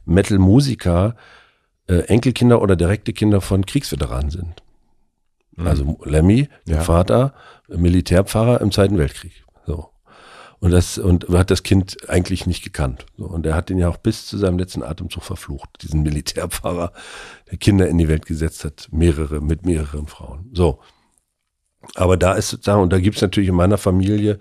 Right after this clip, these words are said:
Speaker 1: der Apotheker, der bei der S A war, auf der einen Seite der Großvater, der andere der Kommunist, der für die Wehrmacht aber dann, oder in der Wehrmacht war als Kommunist beim politischen Gegner, aber mit, für den politischen Gegner als nationaler Deutscher, der ja trotzdem für sich war,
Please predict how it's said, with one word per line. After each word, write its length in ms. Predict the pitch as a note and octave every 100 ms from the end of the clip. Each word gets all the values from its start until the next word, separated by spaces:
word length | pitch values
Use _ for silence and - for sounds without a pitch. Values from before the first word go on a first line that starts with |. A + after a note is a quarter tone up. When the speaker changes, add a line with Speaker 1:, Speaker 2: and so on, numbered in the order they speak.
| - - -
Speaker 1:
der 100 | D#2+
Apotheker, 520 | F2 F2+ - G2+ F#2
der 120 | F2
bei 120 | E2
der 140 | F2+ F2+
S 160 | -
A 220 | F#2 G2+ A2
war, 80 |
auf 100 | F2+
der 160 | - D2+
einen 180 | G#2 A#2
Seite 240 | A2+ G#2+
der 80 | G2+
Großvater, 380 | G#2 G2+ G2 F#2+
der 100 | D#2
andere 220 | F#2+ G2
der 100 | F2+
Kommunist, 600 | - F#2+ F#2+ G#2+ A#2 - - -
der 120 | - F#2
für 200 | - G#2+
die 160 | G2+
Wehrmacht 360 | F#2+ F#2+ F#2 -
aber 240 | F2 F2+
dann, 220 | F2 E2+
oder 380 | - F2 D#2+ D#2 D#2+
in 120 | F#2+
der 140 | G2+ F2
Wehrmacht 380 | F2+ F2+ -
war 180 | D#2+ F#2
als 180 | F2+ F2+
Kommunist 600 | - F2+ F2 G#2+ - - _ _ _ - - _ -
beim 200 | E2+ F#2
politischen 420 | F#2+ G#2 - F#2+
Gegner, 300 | F2+ F#2+ F#2+
aber 160 | E2+ F2+
mit, 180 | G2
für 160 | - A2
den 160 | G#2+ G#2
politischen 400 | G2+ G#2+ F#2+ F2
Gegner 340 | F2+ G2 E2+
als 380 | D#2 E2 - -
nationaler 540 | E2+ - E2 D#2+ D#2+
Deutscher, 360 | D#2 E2 F#2 G2+
der 260 | F2 E2
ja 120 | E2 D2+
trotzdem 380 | - E2 E2+
für 100 | D#2
sich 240 | D#2 D2+ -
war, 320 | D#2 F#2 A2+